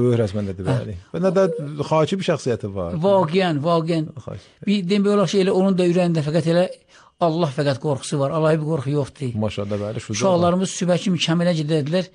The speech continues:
Speaker 2: Ağay Əbdi ilə biz ikimiz bisimin dalında oturardıq orada. Yəni demək olar ki,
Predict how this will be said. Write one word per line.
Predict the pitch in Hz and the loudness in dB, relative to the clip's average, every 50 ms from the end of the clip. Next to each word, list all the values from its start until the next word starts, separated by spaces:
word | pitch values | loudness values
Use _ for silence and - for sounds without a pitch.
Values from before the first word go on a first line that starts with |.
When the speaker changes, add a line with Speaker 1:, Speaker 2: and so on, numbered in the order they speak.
| _ - - - - - _ - - | _ -20 -20 -20 -20 -20 _ -2 0
Speaker 2:
Ağay | 165 156 180 180 - | 2 2 2 2 2
Əbdi | - 185 165 160 165 190 | 0 0 0 0 0 0
ilə | 190 190 185 175 | 0 2 2 0
biz | 170 170 165 | 0 -2 -2
ikimiz | - - - 185 180 165 - - | -4 -2 -2 -2 -2 -2 -2 0
bisimin | 196 175 - - 190 190 180 147 | 0 0 2 4 4 4 4 4
dalında | 175 170 160 156 151 147 143 | 2 2 2 0 -2 -2 -4
oturardıq | - - 156 147 131 123 131 127 | -4 -4 -6 -6 -4 -6 -6 -4
orada. | 127 123 117 127 - - - 247 | -6 -6 -6 -8 -10 -6 -2 0
Yəni | - 220 214 180 190 185 | 2 2 2 0 0 0
demək | 208 208 208 214 208 | 2 2 4 4 4
olar | 202 202 190 170 | 4 4 2 2
ki, | - 196 | 2 0